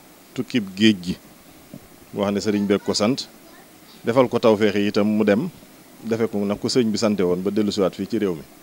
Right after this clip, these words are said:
Mu jóge woon fi nag fukki fan ak juróom-ñaar ci weeru, euh, kori wi,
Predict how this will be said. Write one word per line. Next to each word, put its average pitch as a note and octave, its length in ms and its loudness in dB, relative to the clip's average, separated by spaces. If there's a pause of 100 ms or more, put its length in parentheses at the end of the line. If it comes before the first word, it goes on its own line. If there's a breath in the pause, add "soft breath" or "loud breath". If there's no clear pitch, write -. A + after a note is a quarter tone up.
(800)
Mu A2+ 60 -10
jóge A2 180 0
woon G#2 120 4
fi A2 120 -2
nag G2 80 -2
fukki - 180 -12
fan A2+ 140 -2
ak G#2+ 100 0
juróom-ñaar G#2 540 4
ci G2+ 160 -4
weeru, G2+ 340 2 (240)
euh, F2+ 380 -2 (300)
kori A2+ 240 6
wi, F3+ 180 6